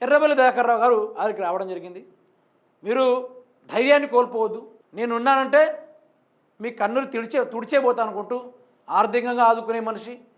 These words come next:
అదేవిధంగా ధైర్యాన్ని అక్కడ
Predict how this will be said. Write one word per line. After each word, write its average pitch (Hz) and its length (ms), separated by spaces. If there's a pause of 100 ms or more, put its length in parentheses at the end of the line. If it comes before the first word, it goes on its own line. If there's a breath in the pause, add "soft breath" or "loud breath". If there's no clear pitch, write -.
(640)
అదేవిధంగా 226 680 (380)
ధైర్యాన్ని 247 680 (560)
అక్కడ 233 420